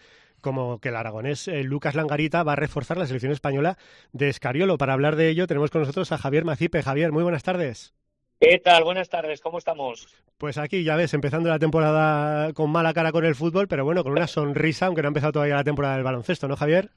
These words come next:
Speaker 2: Hombre, pues la verdad es que en, en lo que hace referencia al baloncesto, por lo menos lo que hay son unas grandísimas expectativas,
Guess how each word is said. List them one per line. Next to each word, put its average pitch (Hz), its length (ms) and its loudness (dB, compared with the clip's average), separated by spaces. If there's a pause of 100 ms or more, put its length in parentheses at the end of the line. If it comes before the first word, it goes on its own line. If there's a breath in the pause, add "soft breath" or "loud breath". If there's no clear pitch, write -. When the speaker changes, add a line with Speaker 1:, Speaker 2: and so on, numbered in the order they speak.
(500)
Speaker 2:
Hombre, 156 320 4
pues 127 160 -2
la 131 80 4
verdad 131 240 2
es 143 120 -2
que 175 80 -2
en, 156 600 0
en 135 140 -10
lo 135 80 -4
que 143 80 0
hace 147 140 0
referencia 160 460 -2
al 156 60 -2
baloncesto, 151 420 -2
por 160 120 -2
lo 151 60 -2
menos 156 200 -2
lo 160 120 2
que 156 100 -8
hay 156 120 -4
son 160 240 -2
unas 156 220 -4
grandísimas 147 680 -4
expectativas, 156 760 -4